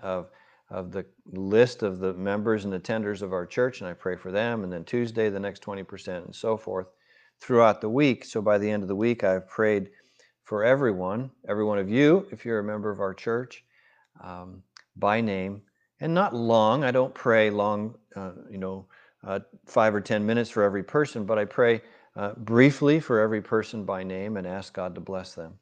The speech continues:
And, uh, very important, I think. And, uh,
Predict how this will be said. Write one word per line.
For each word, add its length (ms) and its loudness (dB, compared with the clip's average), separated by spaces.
And, 500 -6
uh, 220 -8
very 340 2
important, 560 -4
I 120 -12
think. 380 -14
And, 320 -16
uh, 120 -18